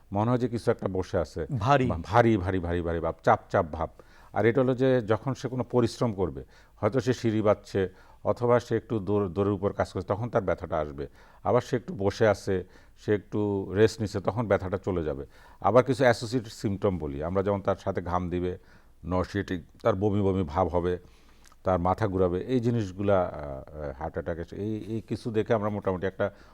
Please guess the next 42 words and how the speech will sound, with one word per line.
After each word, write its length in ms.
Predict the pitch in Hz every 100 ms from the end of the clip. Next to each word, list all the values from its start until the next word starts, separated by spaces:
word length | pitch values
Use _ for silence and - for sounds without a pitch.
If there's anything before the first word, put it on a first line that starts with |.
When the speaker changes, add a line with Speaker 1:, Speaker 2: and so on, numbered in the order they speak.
| -
Speaker 1:
অনুমান 340 | 92 98 98 90
করতে 260 | 117 -
পারি 160 | 104 110
যে 180 | 110 98
ব্যথা, 280 | 80 82 82
বুকের 260 | 80 85
ব্যথাটার 400 | 78 85 95 120 123
ম-, 180 | 87 -
প্রধান 320 | 87 85 90
কারণ 340 | 90 87 82 78 -
হার্ট 180 | 85 -
অ্যাটাক। 260 | - 71 - - - - - 147
Speaker 2:
অনেক 160 | 151
সময় 160 | 190 180
তো 80 | 156
অজ্ঞানও 380 | 123 147 160
হয়ে 220 | 143 139 110
যেতে 220 | 104 104
Speaker 1:
হ্যাঁ, 120 | 127
Speaker 2:
পারে। 140 | 117
Speaker 1:
অজ্ঞান 200 | 104 104
হয়ে 140 | 95 80
যেতে 220 | 76 76
পারে। 200 | 71 69 - -
যখন 240 | 92 90 101
হৃদস্পন্দনের 600 | 101 95 - 107 107 101 - - - - - 82
যে 260 | 95 92 -
কম্পনটা 480 | 110 107 110 92 101
অন-, 260 | 95 104
অনিয়ন্ত্রিত 680 | 104 110 113 107 95 92 -
বা 180 | 101 101
অনিয়মিত 600 | 101 107 107 104 98 98
হয়, 220 | 87 98
যেটাকে 280 | 92 92 98
আমরা 160 | 98 98
এরিথমিয়া 460 | 110 117 107 98
বলি, 200 | 90 110 - - -
এরিথমিয়া 420 | 98 113 120 127 123
হলে 120 | 120
অনেক 180 | 104 -
সময়, 340 | 107 101
আহ, 60 | 95